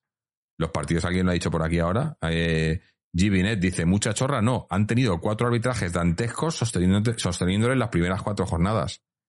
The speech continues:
Y es así. O sea, esta gente les han regalado ya puntos en las cuatro primeras jornadas y van a estar ahí hasta el final por, por, por, por los arbitrajes. Yo lo tengo muy claro. Porque por fútbol y por equipo,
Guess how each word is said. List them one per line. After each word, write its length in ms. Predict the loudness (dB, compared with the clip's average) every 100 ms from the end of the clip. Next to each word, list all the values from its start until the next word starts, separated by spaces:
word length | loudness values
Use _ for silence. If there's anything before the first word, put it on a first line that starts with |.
| _ -2
Y 100 | 0
es 80 |
así. 380 | 0 0 0 -2
O 500 | _ _ _ _ _
sea, 380 | -4 -4 -4 -10 _
esta 220 | -8 -6
gente 480 | -2 -2 -2 -2 -2
les 200 | -2 -2
han 120 | -2 -2
regalado 340 | -2 0 2
ya 180 | 0 2
puntos 340 | 2 2 2
en 60 | 2
las 120 | 0
cuatro 220 | -2 0
primeras 260 | 2 2 0
jornadas 460 | 0 0 0 -2 -4 _ _ _ _
y 160 | 0 0
van 160 | 2
a 40 | 0
estar 220 | 0 0
ahí 160 | 0 0
hasta 180 | -2 -4
el 60 |
final 480 | 0 0 0 -2 -6 _ _ _
por, 260 | -4 -2
por, 340 | -2 0 0 0
por, 400 | 0 2 0 0
por 120 | -2
los 160 | -2 -2
arbitrajes. 540 | 0 0 -2 -2 0
Yo 100 | 0
lo 100 | 0
tengo 160 | 2 2
muy 100 | 2
claro. 320 | 0 -2 -4 -10 _ _ -8
Porque 280 | -6 -4
por 200 | -2 -2
fútbol 360 | -2 0 0 0
y 40 |
por 140 | 0 -2
equipo, 520 | 0 0 0 -2 -6